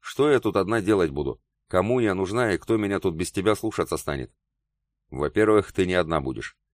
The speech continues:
Любава с Миленой есть. Головня, княгиня, в конце-то концов. Помогут, поддержат. Все вопросы вместе решите. И ты не стесняйся. Если что непонятно будет, смело их спрашивай. Ты же боярыня, это во-вторых.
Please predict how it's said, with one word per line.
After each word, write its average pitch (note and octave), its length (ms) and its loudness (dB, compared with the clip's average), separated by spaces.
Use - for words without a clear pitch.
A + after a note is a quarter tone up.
Любава F2 440 2
с - 100 -4
Миленой F#2 440 0
есть. D2+ 320 -4
Головня, F#2 680 2
княгиня, G2 480 -2
в - 80 -14
конце-то E2+ 360 -2
концов. D#2+ 420 -4
Помогут, F#2+ 440 0
поддержат. E2+ 540 0
Все C#3+ 220 -2
вопросы C3 460 2
вместе F2+ 360 0
решите. D2+ 480 -4
И D2 120 -8
ты F#2+ 160 -2
не F#2 100 -2
стесняйся. F#2+ 680 -6
Если A#2+ 340 2
что A2 200 0
непонятно G#2 540 -2
будет, D2+ 400 -4
смело G#2 420 0
их G2 120 2
спрашивай. D2 580 -2
Ты A2 160 4
же G#2+ 120 2
боярыня, G2 680 0
это D#2 220 -2
во-вторых. D2+ 500 -2